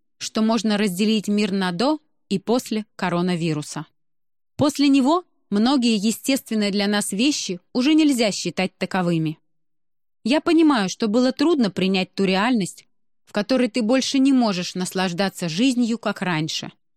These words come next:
Однажды, перед тем, как заснуть, ты вдруг разрыдалась и сказала, что скучаешь по прежней жизни и хочешь вернуться в те времена, когда все ходили без маски и спокойно гуляли по улицам.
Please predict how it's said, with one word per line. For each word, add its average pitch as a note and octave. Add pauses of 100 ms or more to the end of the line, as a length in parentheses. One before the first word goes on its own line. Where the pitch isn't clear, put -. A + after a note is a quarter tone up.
(580)
Однажды, G3 (340)
перед G#3
тем, A3+
как G3+
заснуть, G#3+ (440)
ты G#3+
вдруг F#3+
разрыдалась G3 (220)
и G#3
сказала, C4
что A#3
скучаешь D4+
по B3+
прежней C#4+
жизни F3+ (420)
и G#3
хочешь A#3
вернуться A3
в -
те G3+
времена, F#3+ (400)
когда G3+
все F#4
ходили A#3
без G3
маски E3+ (180)
и F#3
спокойно B3
гуляли E3+
по G3+
улицам. D#3+